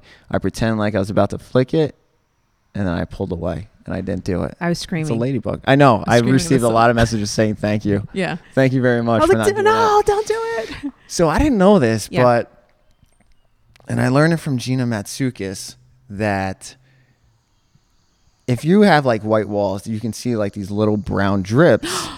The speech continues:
Speaker 2: <gasps>
Speaker 1: on your wall.
Speaker 2: Don't even tell me what.
Speaker 1: Oh my God, Viv.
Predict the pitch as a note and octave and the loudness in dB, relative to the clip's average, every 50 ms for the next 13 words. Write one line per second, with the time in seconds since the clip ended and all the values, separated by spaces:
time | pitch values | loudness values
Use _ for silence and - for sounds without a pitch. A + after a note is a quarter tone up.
0 | - - _ _ _ - - G2 G#2 G2 F#2+ G2 G2+ G2 G#2+ B2+ D#3 F#3 E3+ - | -18 -20 _ _ _ -6 -4 -2 -2 0 0 -2 0 2 4 6 8 8 8 8
1 | - - F3+ E3+ E3 D#3+ - E3+ D#3 C#3+ C#3 C3+ C#3 C3+ B2+ - _ _ _ _ | 6 4 2 0 -2 -4 -6 -6 -6 -6 -6 -8 -8 -8 -10 -10 _ _ _ _
2 | _ _ _ _ _ _ - A2+ A#2 A2+ A2 G#2 G#2 F#2+ G#2+ A2 G#2 G#2 G2+ F2+ | _ _ _ _ _ _ -8 -6 -4 -2 -2 -4 -4 -2 -2 0 0 0 0 0
3 | F2 F#2+ F2 F2+ F#2 E2+ F2 | -2 -2 -2 -2 -4 -6 -10